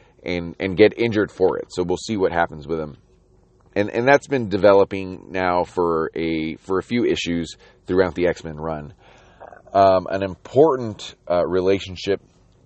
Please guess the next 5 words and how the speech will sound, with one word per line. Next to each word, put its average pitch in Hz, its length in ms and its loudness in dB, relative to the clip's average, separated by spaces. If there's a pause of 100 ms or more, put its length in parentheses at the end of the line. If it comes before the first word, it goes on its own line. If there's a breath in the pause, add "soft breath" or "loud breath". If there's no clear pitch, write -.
to 107 160 -2
Apocalypse 92 680 2
is 92 600 2 (320 soft breath)
the 95 80 -4
Council. 98 600 -6